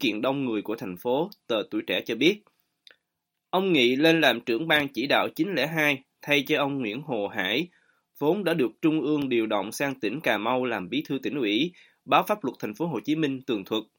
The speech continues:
Thành phố Hồ Chí Minh là một trong các điểm nóng về các vụ khiếu kiện đông người, trong đó có những vụ khiếu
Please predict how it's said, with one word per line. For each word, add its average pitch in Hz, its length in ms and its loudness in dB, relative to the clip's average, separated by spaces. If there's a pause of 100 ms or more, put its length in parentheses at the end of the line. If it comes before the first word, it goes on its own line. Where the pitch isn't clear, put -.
(840)
Thành 143 140 2
phố 214 100 0
Hồ 190 140 2
Chí 190 140 -4
Minh 175 240 0
là 135 80 4
một 120 280 0
trong 143 160 -2
các 175 200 -4
điểm 123 240 -2
nóng 170 400 -2
về 107 120 0
các 160 240 -8
vụ 104 200 -2
khiếu 165 280 0
kiện 104 200 -2
đông 127 180 -2
người, 113 300 2 (340)
trong 139 180 -2
đó 135 280 2
có 185 80 -8
những 139 200 -4
vụ 113 260 -2
khiếu 185 160 -4